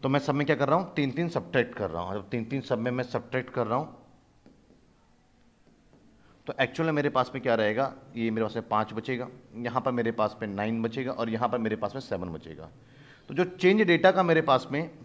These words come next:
चेंज डेटा ये है, चेंज डेटा। तो एक्चुअल में जो मेरे पास में मीन आएगा, वो मीन मेरे पास में क्या आएगा, आप इस चेंज डेटा का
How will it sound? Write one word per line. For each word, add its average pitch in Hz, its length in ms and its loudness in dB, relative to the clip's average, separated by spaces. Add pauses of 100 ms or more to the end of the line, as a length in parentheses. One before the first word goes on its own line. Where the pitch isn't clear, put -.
(140)
चेंज 156 220 2
डेटा 147 200 2
ये 135 200 0
है, 90 140 -8 (4000)
चेंज 151 380 -2
डेटा। 101 320 -6 (2750)
तो 175 140 -2
एक्चुअल 202 320 6
में 220 120 4
जो 202 100 6
मेरे 180 220 8
पास 156 300 8
में 156 120 4
मीन 165 300 4
आएगा, 131 300 8 (520)
वो 175 160 6
मीन 175 240 8
मेरे 214 200 10
पास 156 280 8
में 156 80 2
क्या 123 160 4
आएगा, 101 240 10
आप 151 120 6
इस 151 120 2
चेंज 131 320 0
डेटा 104 220 4
का 87 240 -4